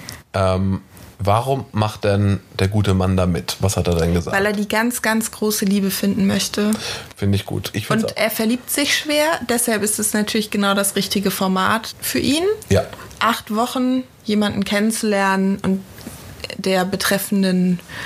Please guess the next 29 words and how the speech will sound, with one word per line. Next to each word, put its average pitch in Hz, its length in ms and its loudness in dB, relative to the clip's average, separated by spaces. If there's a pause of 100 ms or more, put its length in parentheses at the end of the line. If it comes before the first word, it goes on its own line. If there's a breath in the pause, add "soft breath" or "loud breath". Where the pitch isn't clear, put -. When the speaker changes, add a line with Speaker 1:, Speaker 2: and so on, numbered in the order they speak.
(180 loud breath)
Speaker 2:
Frau 190 420 0
dann 180 340 0
die 190 140 0
Liebe 254 320 2
zu 254 180 -2
gestehen. 220 360 0
Das 226 180 2
ist - 140 0
ja 254 140 2
auch - 100 -4
langweilig 202 560 0
am 196 80 2
deutschen 196 340 2
Bachelor. 202 340 0
Es 202 140 -2
geht 196 180 0
dann 190 100 2
ja 180 160 2
immer 190 200 2
nur 185 160 2
darum 185 360 0
zu - 120 0
sagen, 175 380 0
„Ich - 300 -4
habe 240 260 2
mich 226 280 0
in 233 160 2
dich 180 240 -2
verliebt. 220 680 0